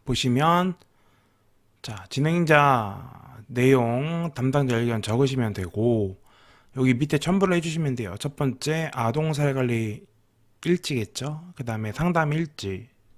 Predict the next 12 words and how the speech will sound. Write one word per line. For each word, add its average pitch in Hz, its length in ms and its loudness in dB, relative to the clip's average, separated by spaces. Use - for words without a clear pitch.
왜냐면 170 280 0
저희가 143 460 6
아동 139 840 -2
사례 180 240 0
관리 160 280 0
진행 135 260 0
일지는 135 500 -2
그 107 240 -6
진행하는 185 540 0
것만 135 240 0
보여드리는 127 500 2
거고 107 500 -2